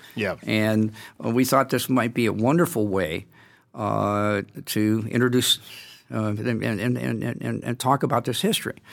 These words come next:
Speaker 2: Now, the history itself is very contested. And I, I had a, it was a rough sell for me
Speaker 1: Mm-hmm.
Speaker 2: in, in some sense at the beginning because,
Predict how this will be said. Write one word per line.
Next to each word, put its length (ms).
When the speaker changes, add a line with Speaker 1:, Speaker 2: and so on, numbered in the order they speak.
Speaker 2:
Now, 120
the 120
history 400
itself 500
is 120
very 420
contested. 580
And 460
I, 220
I 160
had 240
a, 400
it 80
was 200
a 40
rough 220
sell 280
for 160
me 260
Speaker 1:
Mm-hmm. 260
Speaker 2:
in, 160
in 60
some 220
sense 260
at 60
the 60
beginning 440
because, 400